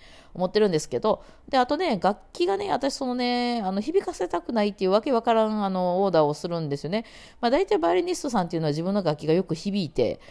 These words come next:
あ、鳴ってくれることがいいと思うんですけど、その響かれるとですね、あの、ハウるんですよ、マイクが。バイオリンってね、その、ドって弾いたら、その、ドーって響くんですよ。な-、もう弾いてないのに。あの、か-、勝手に、あの、何、お風呂で弾いてるみたいになるっていうね、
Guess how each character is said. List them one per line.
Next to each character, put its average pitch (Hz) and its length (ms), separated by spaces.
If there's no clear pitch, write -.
あ、 156 100
鳴 190 120
っ 214 60
て 220 120
く 220 100
れ 220 120
る 208 100
こ 208 100
と 180 80
が 143 100
い 180 100
い 190 60
と 151 80
思 165 140
う 160 60
ん - 20
で 131 60
す - 100
け 123 80
ど、 139 220
そ 151 80
の 139 80
響 370 340
か 349 160
れ 330 140
る 294 100
と 277 160
で 156 140
す 139 140
ね、 127 280
あ 127 100
の、 120 460
ハ - 180
ウ 403 160
る 359 180
ん 156 180
で 135 80
す 131 120
よ、 123 60
マ 123 180
イ 120 100
ク 113 140
が。 95 220
バ 233 120
イ - 20
オ - 20
リ 302 80
ン - 20
っ - 40
て 165 80
ね、 185 180
そ - 80
の、 156 160
ド 254 240
っ 262 40
て - 180
弾 185 80
い 165 60
た 117 100
ら、 123 240
そ - 120
の、 131 40
ド 269 500
ー 269 40
っ - 20
て 160 100
響 330 260
く 285 60
ん 175 40
で 143 80
す 139 60
よ。 117 100
な-、 123 120
も 143 200
う 143 40
弾 214 100
い 190 40
て 185 100
な 139 120
い 156 40
の 151 100
に。 107 140
あ 160 100
の、 147 200
か-、 240 160
勝 320 160
手 349 160
に、 302 200
あ 156 80
の、 127 160
何、 117 280
お 147 100
風 190 120
呂 156 120
で 120 60
弾 139 100
い 123 40
て 131 80
る 120 40
み 120 60
た 113 80
い - 20
に 113 40
な 120 100
る 135 200
っ - 120
て 107 80
い 107 60
う 113 80
ね、 202 160